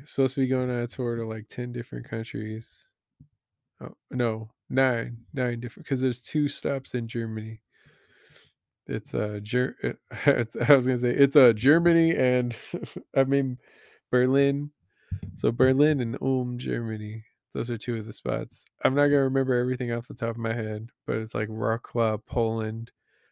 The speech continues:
I don't know why I named that one. <laughs> You may have heard of a place called Paris, France, right? That's one of the places. Uh,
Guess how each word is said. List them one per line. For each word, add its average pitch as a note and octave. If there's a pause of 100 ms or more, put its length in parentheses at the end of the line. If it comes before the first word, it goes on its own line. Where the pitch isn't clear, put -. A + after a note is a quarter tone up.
(120)
I B2+
don't A#2
know A#2
why A2+
I A2
named A2+
that A2+
one. A#2 (380)
<laughs> C#3+ (880)
You B2+
may B2+
have A#2
heard C3
of A#2
a A#2
place B2
called A#2
Paris, A#2+
France, B2
right? B2 (100)
That's C3+
one B2
of A#2+
the A#2+
places. B2 (540)
Uh, -